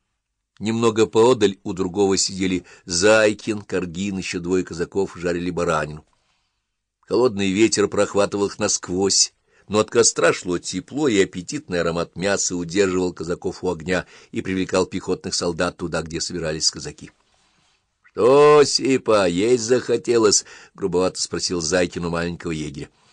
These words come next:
"Да что ж, казачки, как не захотеть есть? День целый дрались, ничего не емшь. Захочется поневоле есть".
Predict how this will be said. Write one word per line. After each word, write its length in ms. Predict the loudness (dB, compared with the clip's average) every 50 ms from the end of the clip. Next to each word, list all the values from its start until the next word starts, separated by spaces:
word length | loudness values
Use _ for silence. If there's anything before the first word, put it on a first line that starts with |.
| _ _ _ -10
"Да 180 | -4 0 0 0
что 260 | 0 0 0 0 0
ж, 60 | 0
казачки, 580 | -2 -2 0 0 0 0 -2 -6 -8 -8 -8 -10 _ _ -20 -20 -20 _ _
как 240 | -8 -8 -8 -8 -6
не 80 | -8 -6
захотеть 500 | -2 -2 -2 0 2 2 2 2 0 -2
есть? 360 | -6 -4 -4 -4 -6 -6 -10 _ -20 -20 -20 -20 -20 -20 -20 -6
День 280 | 0 2 4 4 4 4
целый 380 | 4 4 4 4 6 6 4 4
дрались, 540 | 4 4 2 4 2 2 2 0 0 0
ничего 380 | 0 -4 -4 -4 0 0 2 2
не 120 | 2 0
емшь. 460 | 0 0 0 0 -2 -4 -8 -8 -8 -10 _ _
Захочется 680 | -10 -4 -4 -2 0 2 2 2 2 0 -4 -4 -4 -2
поневоле 480 | -2 -2 0 0 2 2 4 2 2 0
есть". 400 | -2 -2 -4 -4 -4 -6 -10